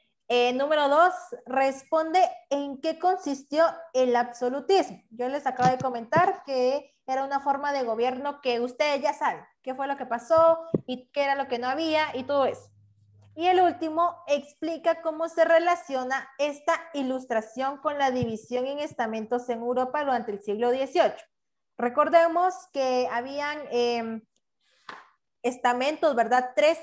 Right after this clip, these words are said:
estamentos. El primero, donde estaba, eh,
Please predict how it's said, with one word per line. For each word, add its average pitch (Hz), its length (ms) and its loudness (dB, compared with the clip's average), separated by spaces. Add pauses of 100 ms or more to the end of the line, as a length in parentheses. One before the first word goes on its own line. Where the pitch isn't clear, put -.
estamentos. 330 760 -2 (100)
El 254 180 -6
primero, 285 500 2 (400)
donde 247 240 0
estaba, 254 880 2
eh, 226 600 -4